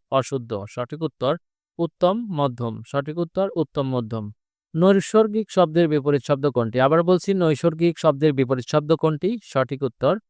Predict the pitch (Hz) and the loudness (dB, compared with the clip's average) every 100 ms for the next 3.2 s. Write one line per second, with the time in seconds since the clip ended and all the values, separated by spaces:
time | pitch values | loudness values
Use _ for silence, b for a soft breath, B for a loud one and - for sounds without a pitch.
0 | _ 175 151 - 117 107 143 135 151 131 | _ -4 -4 -6 -6 -4 -4 -4 -2 -2
1 | - 143 196 _ - 147 - 117 104 107 | 0 0 0 _ -8 -8 -6 -8 -8 -12
2 | _ _ _ 156 175 175 202 185 165 - | _ _ _ 0 2 4 2 4 2 0
3 | 147 185 | -4 -4